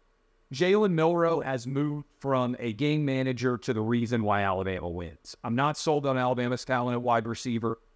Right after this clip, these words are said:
Not sold on their talent on the offensive line. Not sold on their talent at the running back position. But Jalen Milroe is and has become, over the course of this season, a difference maker for Alabama. Elite,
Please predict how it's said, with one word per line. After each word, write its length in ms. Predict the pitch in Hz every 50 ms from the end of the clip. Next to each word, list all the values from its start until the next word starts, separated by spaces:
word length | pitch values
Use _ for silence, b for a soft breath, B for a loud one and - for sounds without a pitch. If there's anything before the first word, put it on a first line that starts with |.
| _ -
Not 260 | 110 120 127 139 139
sold 220 | - 156 143 139
on 100 | 139 135
their 140 | 127 131 127
talent 360 | - - 135 131 123 123 123
on 120 | 123 120 117
the 100 | 117 113
offensive 460 | 113 113 110 - - 110 - - 104
line. 360 | 98 101 107 104 107 110 107 104 _ _ _ _
Not 280 | - 113 127 131 143 139
sold 260 | - - 156 139 135
on 120 | 135 131 127
their 140 | 127 123
talent 360 | 120 - 131 127 120 120 117 117
at 80 | 104
the 80 | 117 110
running 280 | 101 104 107 104 92
back 220 | 82 87 78 71 -
position. 420 | - 82 - 85 71 - - - - _ _ _ _ _ _
But 140 | 123 127 123
Jalen 480 | 117 135 147 147 151 160 165 165 156
Milroe 580 | 147 139 135 131 127 127 120 117 110 110 110 104 _ -
is 460 | 127 117 110 104 98 92 95 - - _ _ _
and 140 | - 104 92
has 280 | 90 117 127 139 -
become, 420 | - 139 120 - 131 123 113 113 113
over 240 | 110 117 123 120 110
the 80 | 107
course 320 | 107 - 135 131 123 - -
of 120 | 123 117
this 160 | 110 120 123
season, 460 | - - 135 120 110 95 101 104 101 -
a 140 | - 120 110
difference 520 | 104 101 - 143 135 - 139 135 123 -
maker 280 | 135 127 120 - 127 113
for 180 | - 123 110 101
Alabama. 640 | 101 98 95 101 92 98 120 120 117 117 117 113 - _ _ _ _ _ -
Elite, 460 | 135 127 123 113 135 151 165 175 -